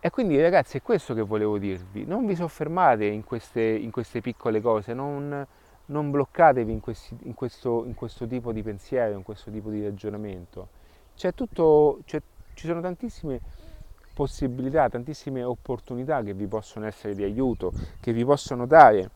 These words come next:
eh, anche, eh,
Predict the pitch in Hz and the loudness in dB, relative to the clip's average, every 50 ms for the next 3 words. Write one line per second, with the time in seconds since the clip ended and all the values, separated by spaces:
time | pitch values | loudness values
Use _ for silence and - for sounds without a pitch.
0 | - _ _ - - - - - - - - - 120 117 113 110 107 107 101 104 | -20 _ _ -20 -20 -20 -20 -20 -20 -16 -8 -2 2 4 6 6 6 6 6 4
1 | 104 107 - 110 - 190 202 190 - 175 156 147 139 135 131 - 127 120 120 113 | 2 2 0 2 0 0 0 0 2 4 6 8 8 6 6 4 2 4 4 6
2 | 117 117 110 120 113 | 4 4 4 2 0